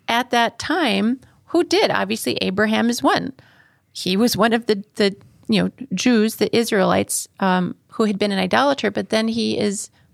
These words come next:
given faith in Christ. That's the, the promise, and that's carried all the way through Abraham's line, but it's all about faith in Christ,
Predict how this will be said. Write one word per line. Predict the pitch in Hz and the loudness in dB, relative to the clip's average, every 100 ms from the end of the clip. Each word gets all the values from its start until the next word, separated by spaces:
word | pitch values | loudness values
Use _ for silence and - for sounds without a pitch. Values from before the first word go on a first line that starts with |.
| _ | _
given | - 254 277 254 | 0 2 2 0
faith | - 226 233 | 0 -2 0
in | 208 | -4
Christ. | - 233 - - - _ _ _ _ _ _ _ - | -2 0 0 -4 -10 _ _ _ _ _ _ _ -2
That's | 240 254 269 - - | 2 2 0 -4 -2
the, | 220 - _ | -4 -4 _
the | 208 | -4
promise, | 202 - 254 269 277 262 | -4 -4 -2 0 0 0
and | 190 | -2
that's | 190 - | -2 -4
carried | - 240 233 - | -4 -2 -2 0
all | 220 214 | 2 2
the | 202 | 2
way | 196 190 | 0 -2
through | - - 285 320 349 202 175 - _ _ _ - | -6 -8 0 2 4 2 -2 -6 _ _ _ -4
Abraham's | 220 196 196 185 180 - | -2 -2 -4 -4 -6 -4
line, | 196 247 220 | 0 0 -2
but | 190 190 | 0 -2
it's | 185 - 208 | -2 -6 0
all | 208 226 226 - | 2 4 2 -2
about | 208 190 190 180 180 _ _ _ _ | -4 -2 0 0 -2 _ _ _ _
faith | _ 226 208 208 - | _ -2 -2 -2 -6
in | 190 | -6
Christ, | 180 - 220 196 190 - - | -4 -4 0 0 -2 -6 -8